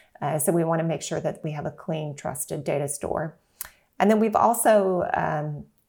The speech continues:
delivered kind of an underlying centralized data foundation on the A W S stack.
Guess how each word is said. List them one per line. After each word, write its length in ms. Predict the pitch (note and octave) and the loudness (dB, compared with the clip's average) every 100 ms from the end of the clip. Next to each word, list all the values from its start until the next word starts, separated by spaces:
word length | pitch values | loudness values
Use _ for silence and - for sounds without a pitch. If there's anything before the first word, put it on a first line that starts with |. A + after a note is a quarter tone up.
| _ - | _ -6
delivered 600 | F3 E3+ F3 D#3+ D#3 - | -2 -2 0 -2 -4 -6
kind 160 | - | -4
of 100 | D#3 | -2
an 100 | D3+ | -2
underlying 640 | - E3 D#3 D3+ D3+ D3+ D3 | -2 -2 -2 -2 -4 -4 -4
centralized 580 | - D#3 D3+ D3 D3 - | -4 -4 -4 -4 -4 -2
data 200 | C#3+ D3 | -4 -2
foundation 680 | D3+ D#3 C#3+ C#3+ - F#3 F#3+ | -6 -4 -4 -4 -4 -6 -4
on 140 | - E3 | -4 -2
the 180 | - | -2
A 40 | D3+ | -2
W 300 | D3+ D#3 D3 | -2 -2 -2
S 220 | D3 - | -4 -6
stack. 540 | - D#3+ G3+ - - | -2 -2 -2 -6 -16